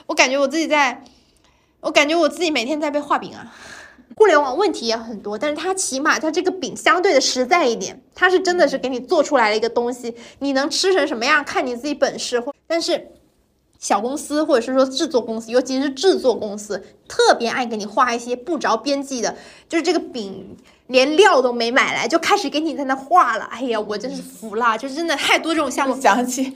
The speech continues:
Speaker 2: 之前工体的那个漫咖啡，天天都是
Speaker 1: <laughs> 几个亿的大奖。
Speaker 2: 几亿飘几，飘十几亿的项目。
Speaker 1: 对，对，对，对，对。没有，我，我的个人经历是这样，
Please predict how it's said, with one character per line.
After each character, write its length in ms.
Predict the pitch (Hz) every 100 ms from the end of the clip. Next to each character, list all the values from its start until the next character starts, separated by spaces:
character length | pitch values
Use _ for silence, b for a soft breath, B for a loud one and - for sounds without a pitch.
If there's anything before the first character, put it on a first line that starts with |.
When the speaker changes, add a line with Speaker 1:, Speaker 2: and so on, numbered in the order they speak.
| -
Speaker 2:
之 160 | - 285
前 400 | 277 254 208 233
工 200 | 247 254
体 220 | 277 247
的 120 | 180 180
那 200 | 214 208
个 260 | 196 180 180
漫 220 | 240 240
咖 260 | 233 247 247
啡， 360 | 240 226 247 254
天 180 | - 269
天 200 | 262 269
都 120 | 247 254
是 460 | 262 247 233 226 226
Speaker 1:
<laughs> 120 | -
几 80 | -
个 160 | - 370
亿 120 | 403
的 100 | 320
大 80 | 262
奖。 60 | 254
Speaker 2:
几 160 | 240
亿 280 | 277 311 277
飘 300 | 254 330 285 277
几， 280 | - 233 -
飘 200 | - 285
十 240 | 294 285 226
几 180 | 240 214
亿 180 | 240
的 160 | 240 233
项 280 | 208 233 214
目。 100 | 208
Speaker 1:
对， 20 |
对， 100 | 190
对， 80 | 190
对， 100 | 254
对。 0 |
没 60 | 370
有， 300 | 403 - 311
我， 180 | 269 285
我 220 | 269 240
的 100 | 269
个 160 | 370 339
人 140 | 247
经 160 | 240 226
历 80 |
是 80 | 220
这 60 | 208
样， 180 | 196